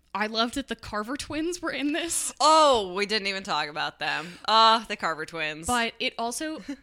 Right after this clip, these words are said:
Speaker 2: <laughs>
Speaker 1: like, I gasped, and nobody around me.
Speaker 2: I thought that they were gonna be in one scene, but they kept coming back, and I was like, "Yeah, are they gonna mor-,
Speaker 1: Delightful.
Speaker 2: are they gonna morph into a super Teen Wolf?"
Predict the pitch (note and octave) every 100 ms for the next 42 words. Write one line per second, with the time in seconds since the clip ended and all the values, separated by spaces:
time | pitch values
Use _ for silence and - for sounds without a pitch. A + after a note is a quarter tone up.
0 | _ _ - C4 A#3+ - _ _ _ _
1 | G#3+ A3+ F3 E3+ - - - D4 B3 _
2 | - C4 A#3 A#3+ - - _ _ - _
3 | - A3+ A3 A3 A3 F#3 F3 E3+ - A#3+
4 | - F#4 - D4 C4 C#4 C#4 C4+ A3+ G3
5 | G3 G#3+ G#3 G3 G#3+ A3 G4 - B3 A3
6 | F3 A3+ A3 G3 G3+ G#3 F#3+ F#3 G3+ C4
7 | B3+ G3+ E3+ E3+ - A#3+ E4+ F#4+ - G#3
8 | D#3 F#3+ A#3+ A#3+ A#3 G3+ G#3+ A3 F3+ A3+
9 | A3 E3+ F#3 - F#3 A#3+ A#3+ C#4 F#3+ F3
10 | C4 D#4 C4+ - -